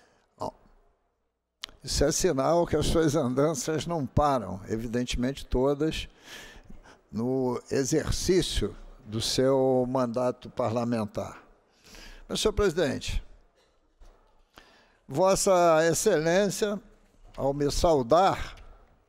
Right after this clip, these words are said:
tratou aqui do passado.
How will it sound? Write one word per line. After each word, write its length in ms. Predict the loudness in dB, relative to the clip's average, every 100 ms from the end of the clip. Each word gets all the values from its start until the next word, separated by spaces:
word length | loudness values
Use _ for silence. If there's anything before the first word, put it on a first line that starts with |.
| _ _ _ -20 -20 _ _
tratou 440 | 0 0 2 4 4
aqui 340 | 2 2 0
do 800 | 2 2 2 2 2 0 0 -4 0
passado. 760 | 0 0 2 4 4 0 -10